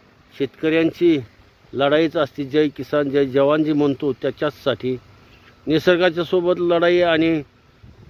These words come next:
मरण आणि धारणसुद्धा,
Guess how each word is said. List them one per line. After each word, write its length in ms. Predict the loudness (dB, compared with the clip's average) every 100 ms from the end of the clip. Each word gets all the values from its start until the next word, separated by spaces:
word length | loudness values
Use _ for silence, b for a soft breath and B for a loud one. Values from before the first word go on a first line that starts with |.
| _ _ -20 _ -18 -18 -16 -14 -4
मरण 440 | 2 6 6 6 6
आणि 160 | 4
धारणसुद्धा, 680 | 4 2 2 2 0 -2 -4